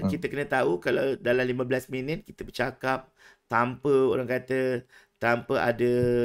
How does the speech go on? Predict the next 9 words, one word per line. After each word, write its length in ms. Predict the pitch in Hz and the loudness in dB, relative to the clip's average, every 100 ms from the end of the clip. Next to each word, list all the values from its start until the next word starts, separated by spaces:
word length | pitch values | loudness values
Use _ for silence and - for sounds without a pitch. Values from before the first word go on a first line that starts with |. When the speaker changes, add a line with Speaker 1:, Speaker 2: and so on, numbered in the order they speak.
| 120 104 - | 0 -2 -10
Speaker 2:
gap, 640 | 107 131 131 127 123 - | -2 2 4 4 2 -4
tanpa 320 | 110 113 120 117 | -6 -2 -2 0
ada 60 | |
hiburan. 560 | 117 110 127 147 160 160 - - - - | -2 -2 2 2 2 -4 -18 -18 -12 -4
Jadi 240 | 107 135 | -2 -2
pelajar 400 | - 127 127 143 | 0 0 2 0
ni 160 | 151 160 | 0 -2
akan 640 | 120 127 - 139 135 135 123 | -2 -2 -4 -4 -2 -4 -6
menguap 420 | 127 135 143 143 | -6 -4 -2 -2